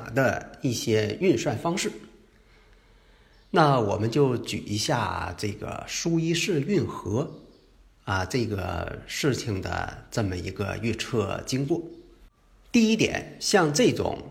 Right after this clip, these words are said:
大事件，你就不能用个人的这个生日五行八字来预测。你用这个问事儿这个人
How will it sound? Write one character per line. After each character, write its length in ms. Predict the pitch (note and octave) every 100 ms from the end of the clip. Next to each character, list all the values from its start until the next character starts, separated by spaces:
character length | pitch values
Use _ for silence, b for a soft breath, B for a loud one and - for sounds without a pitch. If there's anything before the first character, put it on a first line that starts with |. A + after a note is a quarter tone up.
| -
大 240 | - B3+ -
事 240 | - B2+
件， 240 | F#2+ A2+ - - -
你 100 | A2+
就 140 | A3+
不 180 | A#3+ E4+
能 240 | D3 A2
用 160 | C3+ C3+
个 240 | - C#4+ C#3
人 240 | F#2+ G#2+
的 440 | A2+ G2 F2 - -
这 100 | -
个 80 | G#2
生 240 | - A2+
日 60 | A#2
五 160 | A2+ -
行 260 | G#2+ G2
八 240 | G2 - G2
字 260 | - A#2 G2+
来 260 | - - G#2
预 80 | G2+
测。 260 | - A#2 - b b b b _ _ _ -
你 140 | A2
用 240 | A#2+ C#3+ C#3
这 100 | C3+
个 80 |
问 220 | C3 E3 C3+
事 140 | F#3
儿 60 | C3
这 120 | D3
个 100 | G#2+
人 540 | G2 G#2+ D#3 E3 -